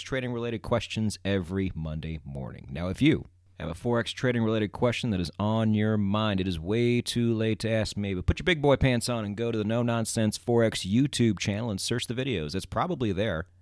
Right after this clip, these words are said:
But if you have exhausted every other option, you can go to the No Nonsense Forex Discord forum. Link will be provided down below in the show notes and in the YouTube description.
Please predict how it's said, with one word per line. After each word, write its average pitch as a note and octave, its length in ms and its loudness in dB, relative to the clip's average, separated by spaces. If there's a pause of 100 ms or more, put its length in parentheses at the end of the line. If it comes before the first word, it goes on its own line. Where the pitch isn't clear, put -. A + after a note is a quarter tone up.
(220)
But G2+ 120 -2
if G2+ 120 -4
you A#2+ 120 -2
have A2+ 200 -4
exhausted A2+ 520 0
every C3 260 2
other A#2 220 4
option, A#2 300 2
you D3+ 100 0
can A#2+ 120 2
go G#2+ 140 2
to G#2 60 -2
the G#2+ 100 0
No A2 160 2
Nonsense A2 600 -2
Forex G2 580 -2
Discord F#2 680 -6 (120)
forum. D#2 440 -6 (100)
Link F2+ 160 -4
will F#2+ 80 -6
be F#2 100 -2
provided F#2 420 -8
down F#2 240 -6
below F2 260 -4
in F2 60 -4
the F2 60 -4
show B2+ 200 0
notes E3 240 -4
and A2+ 200 0
in A2+ 80 0
the F2 240 0
YouTube E2+ 220 -4
description. - 500 -6